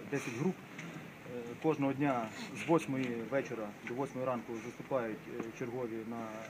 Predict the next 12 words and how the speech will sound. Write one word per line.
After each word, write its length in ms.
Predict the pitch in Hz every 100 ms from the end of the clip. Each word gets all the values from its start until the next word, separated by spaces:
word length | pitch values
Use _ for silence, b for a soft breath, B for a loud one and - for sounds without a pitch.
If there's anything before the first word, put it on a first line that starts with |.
| - - - - - 123
на 100 | 123
чергування. 580 | - 117 151 175 151 135 - - - - -
Це 160 | 135 120 127 - - - - - - - - -
в 40 | -
зв'язку 260 | 156 185
з 20 |
тим, 180 | 170 175
що 240 | - 135 123 -
така 220 | - 135
ситуація 400 | - 147 127 127
в 200 | 117 117
Україні, 360 | - 160 185